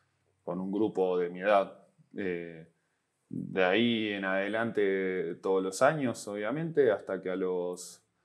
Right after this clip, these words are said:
si mal no recuerdo, doce, tres, trece años,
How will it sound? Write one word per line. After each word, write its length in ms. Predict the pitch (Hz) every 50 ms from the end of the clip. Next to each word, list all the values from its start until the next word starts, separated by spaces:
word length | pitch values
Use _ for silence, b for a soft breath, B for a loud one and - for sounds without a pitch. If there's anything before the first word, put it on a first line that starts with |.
| _ _ _ _ _
si 180 | - - 92
mal 180 | 92 101 104 107
no 120 | 107 104
recuerdo, 520 | 90 98 95 92 110 110 110 113 104 98 98
doce, 380 | 104 117 120 117 - - 101
tres, 500 | - - 110 120 120 120 - - - _ _
trece 340 | - 123 123 123 127 - 120
años, 480 | 117 123 135 139 139 143 151 - -